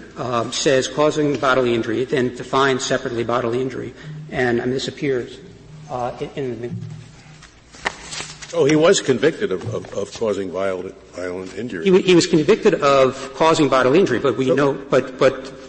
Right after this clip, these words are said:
Speaker 1: there was no specific indication.
Speaker 2: Yeah, so, so we s-, sort of have two, two extreme positions here. The government is arguing that the statute covers mere touching. That's one extreme.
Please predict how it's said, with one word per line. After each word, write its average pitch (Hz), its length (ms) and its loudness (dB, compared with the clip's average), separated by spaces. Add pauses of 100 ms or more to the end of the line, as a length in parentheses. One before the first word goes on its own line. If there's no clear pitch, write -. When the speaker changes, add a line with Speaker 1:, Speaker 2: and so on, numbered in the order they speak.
(240)
Speaker 1:
there 147 120 6
was 135 140 2
no 165 140 6
specific - 760 0 (680)
indication. 175 540 4
Speaker 2:
Yeah, 156 60 0
so, 156 40 0
so 196 140 6
we 185 100 6
s-, - 60 -4 (300)
sort 233 240 0
of 202 100 0
have 180 240 -4
two, 208 260 4
two 214 300 0
extreme 190 400 2
positions 196 480 -4
here. 104 140 -2
The 92 100 -2
government 170 380 2
is 113 140 2
arguing 98 500 0 (680)
that 127 140 -2
the 127 100 -8
statute 151 520 -4
covers 131 580 -2
mere 160 220 4
touching. 165 600 -4 (260)
That's - 160 -14
one 110 180 -8
extreme. - 520 -10